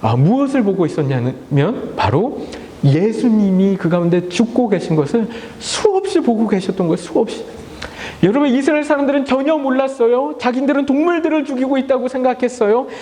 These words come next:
하지만 하나님께서는 그 가운데 이렇게 말씀하고 계셨던 거죠. "내 아들이 저렇게 죽게 될 거야.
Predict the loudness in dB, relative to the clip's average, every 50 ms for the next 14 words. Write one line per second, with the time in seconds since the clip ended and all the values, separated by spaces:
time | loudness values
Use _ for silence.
0 | -14 -10 -4 -2 -2 -2 0 2 2 2 2 2 0 0 0 0 0 0 0 -2
1 | 0 0 0 0 0 0 0 0 0 -2 -2 -4 -6 -8 -12 -10 -4 0 0 2
2 | 2 0 -2 -2 0 0 0 0 0 -2 -2 -2 -2 -2 -2 -2 -2 -2 -2 -2
3 | -2 0 0 0 0 -2 -2 -4 -6 -6 -6 -10 -16 -16 -14 -14 -12 -12 -12 -4
4 | 0 2 4 4 4 2 2 0 0 0 2 2 0 2 2 2 2 0 0 -2
5 | -6 -14 -16 -18 -20 -20 -20 -20 -14 -6 -2 0 2 2 2 0 0 2 0 0
6 | 2 0 -2 0 0 2 2 0 -2 -2 -6 -10